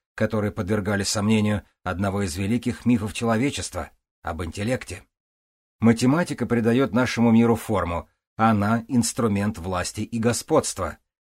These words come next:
Но для тех, кто живёт ею, постижение математики — это прежде всего внутренний опыт, чувственный и духовный поиск. Этот опыт мало похож на тот, чему нас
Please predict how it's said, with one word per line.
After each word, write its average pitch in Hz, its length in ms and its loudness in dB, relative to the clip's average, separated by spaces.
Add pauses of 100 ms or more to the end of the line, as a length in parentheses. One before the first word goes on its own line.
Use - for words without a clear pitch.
(100)
Но 90 140 -6
для 87 180 -6
тех, 104 260 -4
кто 92 200 -8
живёт 92 420 -2
ею, 82 420 -4
постижение 98 600 -4
математики — 110 680 0 (280)
это 127 180 0
прежде 117 380 0
всего 127 280 2
внутренний 120 600 4
опыт, - 460 -2 (160)
чувственный 127 540 0
и 117 180 -4
духовный 110 480 0
поиск. - 500 -8 (800)
Этот 107 380 -2
опыт 117 420 -2
мало 110 380 2
похож 107 480 -2
на 101 120 -2
тот, 123 220 -2
чему 117 300 2
нас 110 260 0